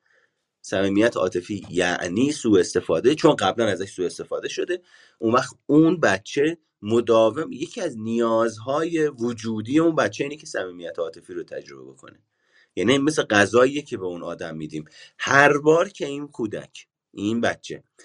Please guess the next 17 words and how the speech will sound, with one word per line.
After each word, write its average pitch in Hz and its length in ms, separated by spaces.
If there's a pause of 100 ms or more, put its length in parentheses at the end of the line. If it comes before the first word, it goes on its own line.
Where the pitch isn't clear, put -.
(220)
در 113 200
ارتباط 113 480
با 143 160
پدر 82 420
یا 98 220
مادر 92 460 (480)
قرار 107 440
می‌گیره - 460
و 98 120
اون 120 180
صمیمیت 139 600
عاطفی 117 380
رو 139 100
تجربه 104 420
نمی‌کنه، 107 640 (560)
از 120 300
طرفی 123 760